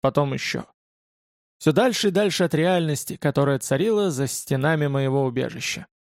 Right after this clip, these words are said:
Поглощённый своими страхами, я слишком поздно заметил, что в моём мире что-то было не так. Как будто запах пыльных книг приобрёл тошнотворно-сладкий оттенок, который заполнил собой всё пространство.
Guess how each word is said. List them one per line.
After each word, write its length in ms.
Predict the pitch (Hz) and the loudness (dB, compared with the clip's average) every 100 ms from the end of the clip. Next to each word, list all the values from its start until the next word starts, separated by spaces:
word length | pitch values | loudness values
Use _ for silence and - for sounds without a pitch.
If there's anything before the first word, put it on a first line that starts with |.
| _ _ _ _ _ _ _ 151 | _ _ _ _ _ _ _ 0
Поглощённый 640 | 139 170 - 220 220 208 | 2 2 2 2 2 0
своими 360 | - 185 196 | 0 0 0
страхами, 600 | 170 - 156 147 - 160 | -2 0 2 2 0 0
я 160 | 160 143 | 0 0
слишком 480 | 151 160 - 151 139 | 0 0 0 -2 0
поздно 400 | 185 160 120 127 | 2 2 0 -2
заметил, 480 | 123 131 147 170 151 | -2 -2 0 -2 -2
что 180 | - | -2
в 60 | 147 | 0
моём 300 | 139 143 147 | 0 0 0
мире 260 | 143 143 135 | -2 -2 -2
что-то 360 | - 147 143 | -2 -2 0
было 280 | 131 143 147 | 0 0 0
не 180 | 143 143 | -2 -4
так. 420 | - 131 - - _ _ _ _ _ - | -2 -2 -2 -14 _ _ _ _ _ 0
Как 180 | 139 127 | 0 2
будто 320 | 156 - 156 | 0 2 0
запах 460 | 135 156 151 - - | 2 2 0 -2 2
пыльных 420 | 165 151 147 - | 2 2 0 0
книг 340 | 165 185 170 | 0 0 0
приобрёл 440 | - 135 127 147 143 | 0 2 2 0 0
тошнотворно-сладкий 1200 | 151 147 139 131 151 151 147 - 139 143 - 147 | -2 0 -2 2 0 2 -2 -2 -2 -2 -2 -2
оттенок, 640 | 139 - - 175 135 - _ _ _ | -2 -2 0 0 -2 -10 _ _ _
который 300 | 135 147 151 | 0 2 2
заполнил 560 | 131 139 151 160 151 | 2 2 2 2 0
собой 380 | 139 139 127 147 | -2 0 2 0
всё 240 | 131 147 139 | 0 0 0
пространство. 840 | 131 127 - 139 120 - - | -2 -4 -2 -2 -2 -8 -14